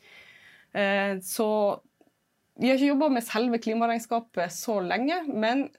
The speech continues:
når vi begynte, så så vi at det var veldig mye god informasjon som allerede eksisterte rundt omkring i, i, i selskapet, som gjorde at det var veldig, egentlig ganske greit å, å komme i,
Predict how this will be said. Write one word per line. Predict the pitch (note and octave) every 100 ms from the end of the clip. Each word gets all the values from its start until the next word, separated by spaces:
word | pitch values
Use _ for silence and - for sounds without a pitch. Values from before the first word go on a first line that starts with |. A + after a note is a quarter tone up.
| _ - -
når | G#3 A3 G#3+
vi | F3+
begynte, | G#3 G#3+
så | F#3+ F3+
så | A3 F#3+
vi | E3+
at | F3 E3
det | F3
var | G#3 G3
veldig | G3 G#3 F3
mye | F#3+ G#3+ E3+
god | F#3+ F3+ F3+
informasjon | - F3+ A#3
som | A3+ F3
allerede | F#3+ G3 -
eksisterte | C4 C#4+ C#4 - G3 G3 - - F3+
rundt | F3+ F#3 F3
omkring | D#3+ F3+ E3
i, | D3 - -
i, | F3+ D#3+ - D2 - -
i | -
selskapet, | G3 G#3 - C4+ C#4
som | G3
gjorde | F3 G3 F#3
at | F3+
det | D3+
var | D#3 F3
veldig, | G3+ D#3
egentlig | - G3 E3 F#3 _
ganske | F#3+ G#3 F#3 -
greit | G3 G#3+ - F#2+
å, | G2 -
å | -
komme | F3
i, | E3